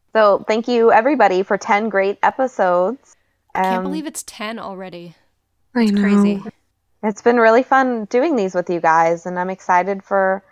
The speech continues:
Speaker 1: what the Dropouts have in store in the future.
Speaker 2: Yeah, this really just came from a couple of us just wanting to do something fun, and the fact that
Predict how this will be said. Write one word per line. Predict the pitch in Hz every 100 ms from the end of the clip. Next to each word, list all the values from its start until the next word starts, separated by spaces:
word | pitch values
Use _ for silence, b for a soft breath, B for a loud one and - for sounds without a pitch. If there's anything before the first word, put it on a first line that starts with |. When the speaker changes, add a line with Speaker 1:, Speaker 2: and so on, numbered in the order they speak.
| b _ _ _
Speaker 1:
what | - 185 190 -
the |
Dropouts | 226 196 175 180 180 175
have | - 185 175 175
in | 185 180
store | - - 170 165 170
in | - 180
the |
future. | 190 196 - - 202 202 220 _ _
Speaker 2:
Yeah, | 233 240
this | 220 214
really | 240 262 277
just | 269 262
came | - 226 233 269
from | 254 226 208 196 185 185 185 - _ _ _
a | 196
couple | - 202 202
of | 196
us | 208 202 - -
just | - 196 -
wanting | 196 202
to | 196
do | 196
something | 208 202 196 202
fun, | - 180 196 208
and | 196 185
the |
fact | 180 180 185 _
that | - 175 165